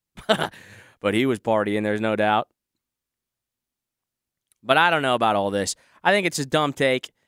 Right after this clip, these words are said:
Uh, but again, it overshadows, and this is where baseball continuously fails, it overshadows that their sport has four games today starting their postseason.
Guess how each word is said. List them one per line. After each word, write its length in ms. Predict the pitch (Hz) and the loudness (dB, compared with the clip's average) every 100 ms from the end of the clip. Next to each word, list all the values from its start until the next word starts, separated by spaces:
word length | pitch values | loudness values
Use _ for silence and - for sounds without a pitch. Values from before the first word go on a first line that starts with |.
| _ _ _ - | _ _ _ -2
Uh, 240 | 175 160 | -2 0
but 160 | 185 202 | 0 0
again, 400 | 202 214 208 175 | 0 0 0 -2
it 160 | 175 | -2
overshadows, 1120 | 190 220 247 233 - 214 185 180 170 170 151 - _ _ | 0 2 0 -4 0 2 2 2 2 0 -4 -10 _ _
and 140 | 117 131 | -4 -2
this 180 | 165 | -2
is 100 | 165 | -4
where 120 | 170 180 | -2 0
baseball 400 | 160 160 160 147 | 0 -2 -2 -4
continuously 920 | 135 127 147 156 165 - 165 160 180 _ | -4 -6 -4 -2 -2 -4 -2 -2 -4 _
fails, 580 | - 147 117 107 107 - _ _ | -4 0 0 -2 -4 -12 _ _
it 160 | 135 131 | -2 0
overshadows 1000 | 156 196 233 - 202 185 180 180 170 - _ - | 2 0 -2 0 2 2 2 0 -4 -10 _ -6
that 140 | 143 | -4
their 140 | 151 156 | -2 -4
sport 520 | - 196 180 135 - _ _ | -4 -2 0 0 -4 _ _
has 520 | - 160 147 143 127 - _ _ _ - | -2 2 2 0 -2 -10 _ _ _ -2
four 300 | 247 302 320 | 0 2 0
games 420 | 294 285 277 214 | -2 -2 -4 -4
today 560 | 180 160 143 135 135 139 _ - | -2 0 0 -2 -6 -10 _ -12
starting 420 | - 180 175 165 | -2 0 0 0
their 140 | 156 | -4
postseason. 580 | - 139 135 127 107 85 | -2 -2 -2 -4 -6 -8